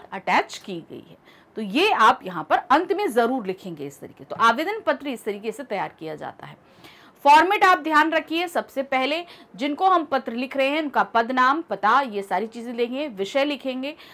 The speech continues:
आदरणीय शब्दों के साथ उनको संबोधन करते हुए शुरू करेंगे, अंत के साथ धन्यवाद देंगे, धन्यवाद के बाद हम अपना नाम देंगे,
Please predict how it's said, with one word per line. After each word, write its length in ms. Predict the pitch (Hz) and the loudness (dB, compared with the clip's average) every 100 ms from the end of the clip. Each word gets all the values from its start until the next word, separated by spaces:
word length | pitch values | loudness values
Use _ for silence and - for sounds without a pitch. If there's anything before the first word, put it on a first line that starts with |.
| - - | -6 2
आदरणीय 540 | 262 330 392 415 427 | 4 6 4 2 -2
शब्दों 340 | - 285 254 269 | 0 0 0 -2
के 120 | 247 | -2
साथ 280 | 247 311 294 | 2 0 0
उनको 180 | 233 | -6
संबोधन 480 | 226 220 220 226 277 | -4 -2 -2 -2 -2
करते 320 | 294 220 233 | -4 -6 -4
हुए 140 | 208 196 | -6 -6
शुरू 280 | - 208 240 | -8 -12 -6
करेंगे, 420 | 254 240 247 285 - - - | -4 -2 -4 -10 -18 -20 0
अंत 280 | 294 392 403 | 2 2 0
के 160 | 370 330 | -4 0
साथ 280 | 269 247 | 4 4
धन्यवाद 580 | 196 208 220 262 277 294 | 2 -6 0 4 6 6
देंगे, 380 | 247 294 294 349 | 2 -2 -2 -4
धन्यवाद 680 | 233 240 370 415 320 294 - | -2 0 0 4 4 4 0
के 160 | 285 | -4
बाद 380 | 214 196 247 330 - - - - | 2 2 2 -2 -14 -20 -12 2
हम 160 | 330 | 2
अपना 500 | 285 247 254 269 302 - 190 | 4 0 0 0 0 -4 -4
नाम 320 | 175 202 247 | -2 0 0
देंगे, 380 | 269 277 311 | 0 0 -4